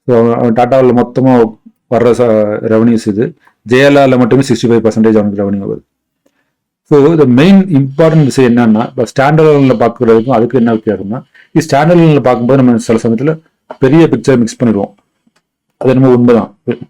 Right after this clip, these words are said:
குளோபல் எக்கனாமிக்ஸ், அஹ், மிஸ் பண்ணிடுவோம். அது எல்லாமே இருக்கும். But ஆனா, இந்த ஸ்பெசிபிக் இண்டஸ்ட்ரி,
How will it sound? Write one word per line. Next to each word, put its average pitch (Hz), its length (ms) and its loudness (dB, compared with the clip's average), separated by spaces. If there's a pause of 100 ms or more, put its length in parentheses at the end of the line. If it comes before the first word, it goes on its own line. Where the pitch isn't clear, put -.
(960)
குளோபல் 147 320 2
எக்கனாமிக்ஸ், 135 520 0
அஹ், 127 680 -2
மிஸ் 151 280 -4
பண்ணிடுவோம். 117 480 2 (240)
அது 127 160 -2
எல்லாமே 135 340 2
இருக்கும். 113 320 -4 (460)
But 127 140 -2
ஆனா, 139 480 -2 (360)
இந்த 120 160 -2 (140)
ஸ்பெசிபிக் 165 460 0
இண்டஸ்ட்ரி, 143 540 0